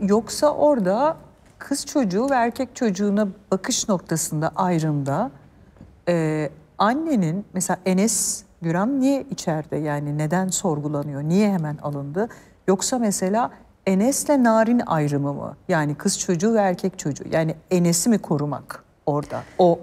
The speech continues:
onun, yani bilmiyorum. Çünkü hepimizin kafasında binlerce soru işareti. Nevzat hocamın dediği gibi işte kim öldürdü, niye öldürdü, Narin ne gördü meselesi bir dolu speküle edebiliyoruz.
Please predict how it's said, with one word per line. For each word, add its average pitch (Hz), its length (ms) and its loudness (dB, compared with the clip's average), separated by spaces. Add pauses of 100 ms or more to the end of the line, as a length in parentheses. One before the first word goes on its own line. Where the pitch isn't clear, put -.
(160)
onun, 165 320 2 (380)
yani 170 160 -4
bilmiyorum. 196 360 2
Çünkü 190 220 -4 (280)
hepimizin 226 500 4
kafasında 202 600 2 (300)
binlerce 180 600 4 (280)
soru 160 400 0
işareti. 190 520 0
Nevzat 175 360 0
hocamın 160 420 0
dediği 147 280 0
gibi 220 300 -2 (300)
işte - 160 -4
kim 202 260 2
öldürdü, 214 520 2
niye 202 200 2
öldürdü, 196 420 0
Narin 190 380 2
ne 226 120 2 (140)
gördü 156 640 -2
meselesi 170 680 -2 (360)
bir 190 200 2
dolu 175 220 4
speküle 156 520 0
edebiliyoruz. 147 720 0